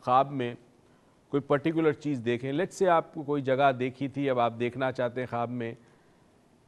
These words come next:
या आपने कोई जगह नहीं देखी और आप ख्वाब में देखना चाहते हैं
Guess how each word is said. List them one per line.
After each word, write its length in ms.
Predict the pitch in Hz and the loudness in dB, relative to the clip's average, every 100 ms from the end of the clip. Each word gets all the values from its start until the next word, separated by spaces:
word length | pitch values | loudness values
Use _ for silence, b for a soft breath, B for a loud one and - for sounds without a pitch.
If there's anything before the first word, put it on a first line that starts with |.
| _ _ _ | _ _ _
या 180 | 117 156 | 4 8
आपने 340 | 170 160 160 147 | 8 6 0 -2
कोई 140 | 143 | 0
जगह 300 | 127 127 135 | 2 4 2
नहीं 300 | 123 131 160 | 2 -2 0
देखी 280 | 143 135 143 | -2 -2 0
और 100 | 131 | 2
आप 180 | 123 - | 2 2
ख्वाब 160 | 113 | -2
में 160 | 117 123 | 0 -2
देखना 340 | 113 113 123 | -4 -2 -4
चाहते 360 | 117 117 107 113 | -2 -2 -4 -8
हैं 180 | 113 | -10